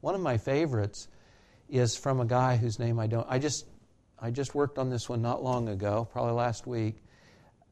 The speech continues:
uh, and it's probably the third time I've had this one in about two or three years, and it's from the heir of a former African nation leader. And, and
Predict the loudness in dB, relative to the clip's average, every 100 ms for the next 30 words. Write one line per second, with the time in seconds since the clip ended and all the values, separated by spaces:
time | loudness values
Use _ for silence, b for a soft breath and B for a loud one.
0 | -6 -2 0 -2 -2 0 0 0 -6 -14
1 | -4 0 0 0 -2 0 0 0 -4 -4
2 | -2 -2 0 0 0 -4 -4 -4 -2 -2
3 | -2 -4 -4 -4 -4 -2 -2 0 0 0
4 | -4 -8 B B B B B 0 0 0
5 | -2 0 2 0 -2 -4 0 0 0 0
6 | -4 -8 -18 _ _ _ -6 -2 -2 -2
7 | -2 -2 -4 -6 -4 -4 -2 -6 -4 -6
8 | -4 -4 -4 -6 -4 -2 -2 -2 -4 -8
9 | -14 _ _ _ _ _ b b b b
10 | -8 -4 0 -2